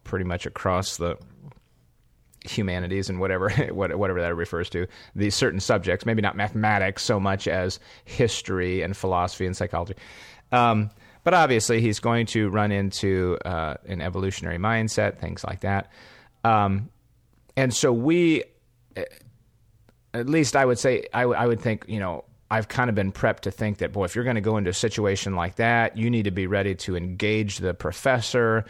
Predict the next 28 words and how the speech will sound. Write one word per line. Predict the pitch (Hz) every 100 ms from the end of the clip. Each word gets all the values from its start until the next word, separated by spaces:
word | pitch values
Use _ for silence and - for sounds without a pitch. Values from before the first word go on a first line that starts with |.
| -
stand | - - - 120 113
up | 113 -
for | - 87
your | 80 82
views, | 101 139 139 131 131 127 120 - - - - -
you | 101
know, | 95 90
defend | 87 87 - - 123 117
Christianity | - 120 - - 107 131 135 123 127 120 -
and | 101
things | 104 113 107
like | 101 104
that. | 110 113 - _ _ _ _ - _ - _ _ _ _
Um, | 131 131 123 - -
but | 127
then | 143 185
I | 147
guess | 135 -
I | 98 120 -
started | - 139 131
to | 113
wonder, | 113 127 117
does | 98 - 104 113
a | 107
student | - 180 190 160 -
have | 123 123
an | 107 -
obligation | 110 120 107 95 104 113 117 147 147 147